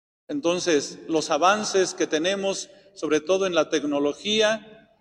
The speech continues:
parece que el precio que estamos pagando por ellos es muy caro. Una vida con esas actitudes, con esos comportamientos.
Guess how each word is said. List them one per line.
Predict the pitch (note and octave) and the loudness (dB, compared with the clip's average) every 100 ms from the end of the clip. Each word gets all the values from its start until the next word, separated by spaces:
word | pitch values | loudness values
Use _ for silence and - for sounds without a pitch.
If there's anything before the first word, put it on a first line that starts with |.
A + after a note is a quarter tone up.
| _ | _
parece | D3+ F#3 - F#3+ | 2 2 2 0
que | E3 | 0
el | D#3 - | 0 2
precio | G3 G#3+ - E3+ D3+ - - - _ | 2 2 2 0 0 -4 -16 -20 _
que | D#3 | -2
estamos | - F3 F#3 F#3 - | -2 -2 -2 -4 -6
pagando | - C#3+ E3+ F3+ E3 | -4 0 0 0 -2
por | D3+ D#3+ | 0 4
ellos | G3+ G#3 G3+ - - | 4 4 0 -2 0
es | F3+ - | 0 0
muy | E3+ C4 A3+ | 0 0 0
caro. | - E3 C#3 B2 G#2+ - - _ _ _ _ _ _ _ _ _ _ _ _ _ _ _ _ _ _ _ _ _ _ | 2 4 4 0 -8 -18 -20 _ _ _ _ _ _ _ _ _ _ _ _ _ _ _ _ _ _ _ _ _ _
Una | D#3 E3 C#3 | -2 0 2
vida | F3+ G3 G3+ - | 2 4 2 0
con | D3 | -2
esas | F3+ F3+ F3 - - | -2 0 0 0 0
actitudes, | E3+ - F#3 - A#3 A3+ A3+ | 0 0 -4 -2 0 2 0
con | F3 E3+ | -2 -2
esos | F3 F#3+ - | 0 -2 0
comportamientos. | D#3 D3 C#3+ D3+ D3 D#3+ D#3+ D#3 C#3+ - | 0 2 0 2 4 4 2 2 0 -2